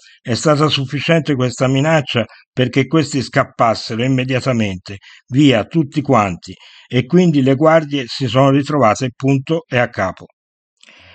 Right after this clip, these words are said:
La situazione era diventata ormai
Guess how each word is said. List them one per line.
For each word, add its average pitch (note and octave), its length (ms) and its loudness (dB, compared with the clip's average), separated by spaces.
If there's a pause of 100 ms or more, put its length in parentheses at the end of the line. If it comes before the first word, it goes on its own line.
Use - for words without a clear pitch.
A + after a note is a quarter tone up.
(140)
La B2 180 2
situazione F3 840 2
era C#3+ 280 2
diventata D3 600 2
ormai C3 540 2